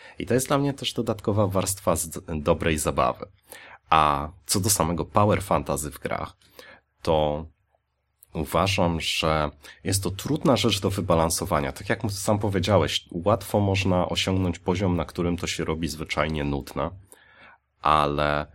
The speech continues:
miałem takich kilka sytuacji, takich kilka gier, gdzie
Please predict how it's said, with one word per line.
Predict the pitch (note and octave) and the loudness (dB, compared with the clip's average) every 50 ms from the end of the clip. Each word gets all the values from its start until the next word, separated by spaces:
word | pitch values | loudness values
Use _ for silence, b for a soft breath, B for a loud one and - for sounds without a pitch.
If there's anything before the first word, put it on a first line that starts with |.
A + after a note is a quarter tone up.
| _ _ - | _ _ 0
miałem | F#2 F#2+ A2+ C3 B2+ G#2+ | 4 6 6 6 6 4
takich | G2+ A2 G2+ - - F#2+ G2 - | 2 0 0 0 -2 -4 -4 -2
kilka | - G2+ G2+ G2 G2 G2 G2 F#2+ F#2+ F2+ | -2 -2 -2 0 2 4 4 4 4 2
sytuacji, | F#2 - - E2 - F2 D#2 D#2+ F2 F#2+ - - F2 | 0 -4 -8 -8 -4 0 2 2 2 2 -2 -6 -6
takich | - D2 - - D#2 | -6 -6 -6 -8 -10
kilka | - - F2 D#2+ - E2 D#2 | -4 -2 -2 -2 0 0 -2
gier, | D2 C#2 D#2 E2+ F#2 G2 | 0 2 2 2 2 0
gdzie | G2 - C#2+ - - D2 D#2+ | -4 -6 -4 0 0 0 0